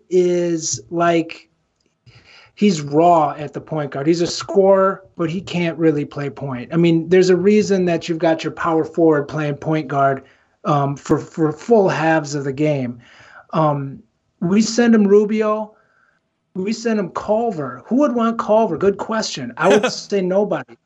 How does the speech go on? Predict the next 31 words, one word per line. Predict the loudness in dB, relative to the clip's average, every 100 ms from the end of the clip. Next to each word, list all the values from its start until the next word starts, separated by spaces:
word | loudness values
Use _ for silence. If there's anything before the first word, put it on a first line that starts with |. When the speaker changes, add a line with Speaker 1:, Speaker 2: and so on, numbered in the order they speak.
| _ _ _ -2
Speaker 1:
But | 0 0 -4
another | -8 -8 -10
question | -8 -10 -8 -10
is, | -8
is | -8
who | -8 -4
would | -2
want | -2 -4 -4 -6 -8
Markelle | -6 -6 -6 -6
Fultz? | -6 -6 -6 -6 -10 -16 -8
I | 0
would | 0 0
say | -2 -2
nobody. | 0 0 0 -6 -10 -12
Who | -8
took | -6 -6 -6
him? | -8 -12 -18 _ _ -4
Orlando. | -2 0 -2 -2 -4 -6 -10 -18 _ _ _ _
Who's | -4 -2 -4
turned | -4 -2 0
Markelle | 0 -2 -2 -6 -6
Fultz | -6 -4 -4 -6
into | -8 -6 0 0
a |
really | 0 -2 -2 -4 -6 -12
solid | -12 -6 -2 0 0 0
N | -2 -6
B | -2 -2
A | -4
player? | -6 -4 -4 -6 -12 _ _ _ _
Orlando. | -4 -2 0 -2 -4 -6 -14